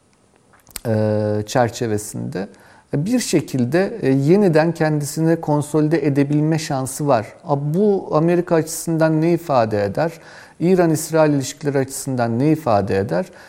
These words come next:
Türkiye'nin bölgedeki çıkarları açısından ne ifade eder? Ayrı ayrı başlıklar olarak ama bir televizyon programının sınırlarını çok açan, aşan başlıklar olarak, e, tartışılması, konuşulması gereken şeyler.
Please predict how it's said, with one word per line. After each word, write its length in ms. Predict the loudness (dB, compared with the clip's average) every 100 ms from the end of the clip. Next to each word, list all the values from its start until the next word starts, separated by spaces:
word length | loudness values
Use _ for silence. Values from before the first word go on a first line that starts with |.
| -16
Türkiye'nin 540 | -6 -4 0 2 2 4
bölgedeki 440 | 4 4 0 -2
çıkarları 480 | -8 -4 -2 0 0
açısından 560 | -2 -4 -6 -4 -2 -2
ne 120 | -4
ifade 420 | -4 -2 -2 -2
eder? 240 | -4 -4 0
Ayrı 300 | 2 2 2
ayrı 200 | 0 2
başlıklar 500 | 0 -2 -8 -2 0
olarak 400 | 2 2 0 -2
ama 380 | -2 0 -2 -4
bir 80 | -6
televizyon 640 | 2 2 4 2 0 -2
programının 500 | 0 -2 0 -2 -2
sınırlarını 560 | -4 -4 -2 0 -2
çok 280 | 0 -2 0
açan, 300 | -4 -2 -4 -2
aşan 420 | -2 2 0 2
başlıklar 520 | 0 -2 -8 -8 -2
olarak, 400 | 0 0 -2 -4 -18 -20 -20 -16 -4
e, 120 | -4
tartışılması, 840 | 0 -2 -2 -8 -6 -4 -4 -6 -6
konuşulması 720 | -4 -4 -6 -6 -6 -4 -2
gereken 440 | 0 0 -4 -8
şeyler. 480 | -6 -6 -4 -6